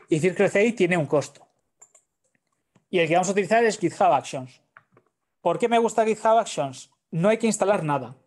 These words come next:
está en la nube. Toda la configuración va por ficheros. Esto es, al ser ficheros dentro del proyecto,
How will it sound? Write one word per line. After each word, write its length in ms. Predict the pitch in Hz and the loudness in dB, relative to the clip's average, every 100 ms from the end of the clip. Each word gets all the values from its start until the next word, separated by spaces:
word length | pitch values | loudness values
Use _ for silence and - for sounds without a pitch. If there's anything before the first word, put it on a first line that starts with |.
| _ - | _ -10
está 180 | - | -2
en 80 | 202 | 2
la 100 | 190 | 2
nube. 360 | 151 160 135 120 _ _ _ _ _ | 0 0 -2 -6 _ _ _ _ _
Toda 160 | 196 208 | 0 2
la 80 | |
configuración 560 | 208 202 214 202 175 214 190 | 2 0 2 2 2 0 0
va 100 | 208 | 0
por 140 | 214 | -2
ficheros. 680 | - 139 170 139 113 - _ - | -2 -2 0 -2 -4 -10 _ -12
Esto 180 | 160 175 | -2 0
es, 140 | 147 | 0
al 100 | 131 | -2
ser 180 | - 196 | 0 -2
ficheros 440 | 220 - 220 139 | -2 -2 0 0
dentro 300 | 127 175 196 | 0 0 2
del 100 | 190 | 0
proyecto, 600 | 180 196 196 185 220 233 | 2 0 0 0 -4 -4